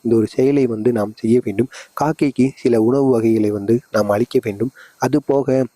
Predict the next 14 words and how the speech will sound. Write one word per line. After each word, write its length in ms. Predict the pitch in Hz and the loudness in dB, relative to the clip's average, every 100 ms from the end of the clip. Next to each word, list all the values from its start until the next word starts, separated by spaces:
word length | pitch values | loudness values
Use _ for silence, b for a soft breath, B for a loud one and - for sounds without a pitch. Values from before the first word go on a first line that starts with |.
| - | -6
நாம் 260 | 120 120 117 B B | -2 -2 -2 B B
அமாவாசை 580 | 120 151 151 139 131 | -2 0 0 0 -2
நாளில் 340 | 113 101 113 113 _ - | -2 0 0 -2 _ -2
குலதெய்வத்தை 520 | 147 147 135 123 123 | 0 2 0 0 -2
நினைத்து 380 | 113 110 - 110 | -2 -6 -2 -2
இந்த 320 | 120 - 117 | -2 0 0
ஒரு 80 | 104 | 2
வழிபாட்டை 500 | 107 135 131 113 120 | 2 0 0 -2 -2
செய்ய 300 | - - 113 | -4 -2 0
வேண்டும். 300 | 107 98 107 B B - | 0 -2 -6 B B -6
இப்படி 240 | 127 139 | -2 0
நாம் 220 | 127 117 | 0 -2
செய்தோம் 440 | - 131 147 147 120 | -2 0 2 2 0
என்றால், 320 | 104 110 113 | 0 0 0